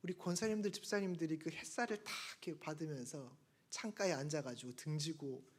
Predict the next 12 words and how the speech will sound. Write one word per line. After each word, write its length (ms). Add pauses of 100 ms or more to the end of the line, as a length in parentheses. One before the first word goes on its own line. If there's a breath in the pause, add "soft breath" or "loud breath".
식사하는 500
그 100
뒷모습을 640
보니 160
왜 60
이렇게 180
든든하고 600
좋아요? 460 (420 soft breath)
아, 160
교회에 240
어른이 440
있구나. 320